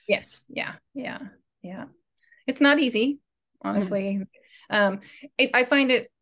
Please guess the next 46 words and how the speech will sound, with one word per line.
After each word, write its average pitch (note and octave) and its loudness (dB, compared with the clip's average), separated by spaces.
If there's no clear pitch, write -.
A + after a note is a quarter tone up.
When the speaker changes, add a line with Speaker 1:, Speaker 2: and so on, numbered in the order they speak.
Speaker 1:
it's, - -6
it's A3 -4
easy D4 2
for C4+ 4
me A#3 4
not G#3+ 4
to G#3 0
complain G3 0
out E3+ -6
loud, E3+ -6
Speaker 2:
Yeah. F#3 -2
Speaker 1:
but G#3 6
I G3+ 6
do G#3+ 4
complain G3+ -2
to G3+ -4
<laughs> F#3+ -2
myself - 2
a C4 6
lot. - -4
Speaker 2:
Yes. G#3 2
Speaker 1:
<laughs> C#4 0
Speaker 2:
See, A#3 2
but B3+ 0
that, C4 0
a-, B3+ -2
and A#3+ 4
that's C4+ -4
probably, G#3+ 0
you F#3+ -2
know, F#3 0
not A3 -2
the G3+ -4
best F#3+ -2
for - -6
you F#3 2
either, G3+ -2
though, F3 -4
is G#3+ -6
it? E3 -8
Speaker 1:
It's G3+ 0
not. E3 -4
It's G3 0
not. C#3+ -4
Um, F3 -6
it, G3 -4